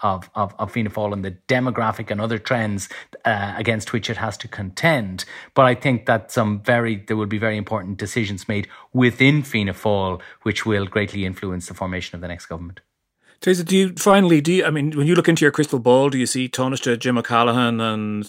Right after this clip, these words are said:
Speaker 2: Taoiseach Mary Lou McDonald sitting side by side in, in the Dáil? Or do you see more of a sort of a patchwork of a left coalition? I could imagine that some in Sinn Féin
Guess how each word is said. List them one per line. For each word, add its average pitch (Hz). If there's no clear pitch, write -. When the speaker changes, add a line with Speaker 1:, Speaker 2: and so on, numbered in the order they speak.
Speaker 2:
Taoiseach 120
Mary 117
Lou 117
McDonald 117
sitting 110
side 117
by 117
side 117
in, 120
in 113
the 110
Dáil? 127
Or 143
do 135
you 185
see 170
more 147
of 123
a 123
sort 127
of 110
a 107
patchwork 120
of 107
a 107
left 113
coalition? 120
I 113
could 123
imagine 135
that 117
some -
in 117
Sinn 113
Féin 113